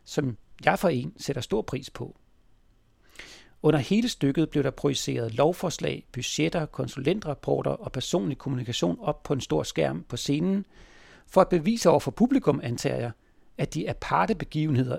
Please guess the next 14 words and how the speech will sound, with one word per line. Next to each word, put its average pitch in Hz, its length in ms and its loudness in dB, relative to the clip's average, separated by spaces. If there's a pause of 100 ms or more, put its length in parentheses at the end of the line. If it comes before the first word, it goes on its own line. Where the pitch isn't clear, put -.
ikke 196 160 -6
var - 80 0
frit - 240 -4
opfundne. 127 540 -6 (1600)
Stykket 196 340 6
varer 165 180 6
tre 175 320 0
timer, 170 380 2 (240)
og 143 100 0
det 160 100 2
lyder 196 240 2
muligvis 185 480 0
lidt - 140 -2
tørt, - 420 -2